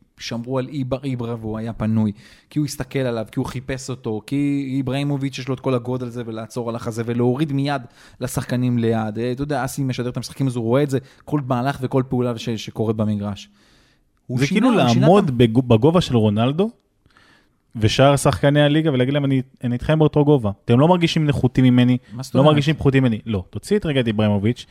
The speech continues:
Speaker 2: היה תחושה שהשחקנים לא בלבלים האלה של מילאן,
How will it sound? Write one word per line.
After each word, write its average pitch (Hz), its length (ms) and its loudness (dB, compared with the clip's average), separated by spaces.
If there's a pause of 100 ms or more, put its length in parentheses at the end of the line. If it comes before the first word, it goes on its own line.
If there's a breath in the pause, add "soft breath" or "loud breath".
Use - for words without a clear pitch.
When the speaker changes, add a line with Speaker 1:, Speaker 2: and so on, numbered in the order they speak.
(560 soft breath)
Speaker 2:
היה 180 180 2
תחושה 202 360 -2
שהשחקנים 165 760 -2
לא 185 140 6
בלבלים 151 600 6
האלה 120 220 6
של 107 180 0
מילאן, 123 420 6